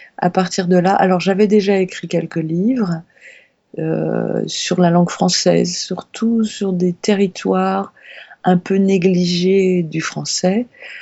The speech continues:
Par exemple, mon premier livre s'appelait Allons-y, allons-y,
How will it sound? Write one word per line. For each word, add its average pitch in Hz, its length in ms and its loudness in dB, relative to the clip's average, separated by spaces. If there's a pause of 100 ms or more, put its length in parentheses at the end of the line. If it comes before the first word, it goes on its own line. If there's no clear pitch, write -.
(160)
Par 170 160 2
exemple, 170 460 2
mon 175 100 0
premier 165 380 0
livre 180 320 0
s'appelait 175 640 -2 (480)
Allons-y, 180 500 4
allons-y, 165 400 0